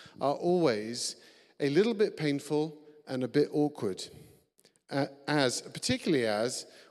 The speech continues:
Western individuals, we are somewhat pre-programmed to respond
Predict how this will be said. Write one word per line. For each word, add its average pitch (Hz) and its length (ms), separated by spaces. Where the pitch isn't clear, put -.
Western 160 400
individuals, 120 560
we 156 160
are 151 100
somewhat 170 500
pre-programmed 135 840
to 131 120
respond 123 920